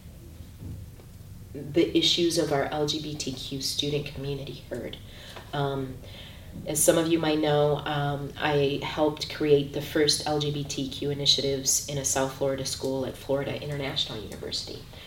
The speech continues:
um, the L G B T Initiatives program that started there. That was the first of its kind, um, that was ever established in any college or uni-,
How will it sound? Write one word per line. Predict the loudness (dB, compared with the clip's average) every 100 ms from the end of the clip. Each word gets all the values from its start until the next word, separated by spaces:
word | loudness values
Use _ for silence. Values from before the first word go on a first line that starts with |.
| -14 -8
um, | -4 -4 -6
the | -4
L | 0 0
G | 0
B | -2
T | -4 -4
Initiatives | -2 -2 -2 -2 -2
program | -2 -4 -4 -8
that | -8 -8
started | -8 -6 -8 -4
there. | -4
That | 0 2
was | 2 4
the | 4
first | 6 4 2
of | -2
its | -4 -6
kind, | -6 -6 -6 -10 -14 -16 -16 -12
um, | -6 -6 -6 -8 -10 -12 -14 0
that | 2
was | 4 4
ever | 4 4
established | 4 2 2 2 0 -2
in | -2 -4 -2
any | -2 0
college | -2 -2 -2 -2
or | -4
uni-, | -4 -6 -8